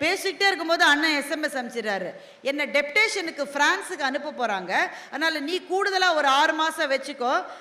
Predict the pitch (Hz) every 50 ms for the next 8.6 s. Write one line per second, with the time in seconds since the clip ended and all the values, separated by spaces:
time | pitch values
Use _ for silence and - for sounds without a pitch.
0 | - - - 220 277 294 359 - 330 254 349 392 415 466 453 453 381 339 320 320
1 | 320 294 311 320 320 403 403 427 415 403 330 320 339 349 349 349 339 - - 370
2 | 320 285 269 269 269 262 208 214 202 175 139 - - - - - - - _ _
3 | 185 226 277 302 320 320 320 - 262 277 320 320 359 320 302 285 269 285 277 262
4 | 180 226 240 233 311 311 294 285 269 247 220 202 185 190 - - - - - -
5 | - - - - - - - - 233 277 320 339 370 403 392 403 392 370 349 339
6 | 349 349 311 277 269 269 277 294 311 320 311 302 302 302 294 294 269 247 226 214
7 | 196 190 - 175 - 349 349 381 392 381 381 359 349 302 277 277 294 294 302 277
8 | 240 220 208 196 160 143 135 139 139 147 190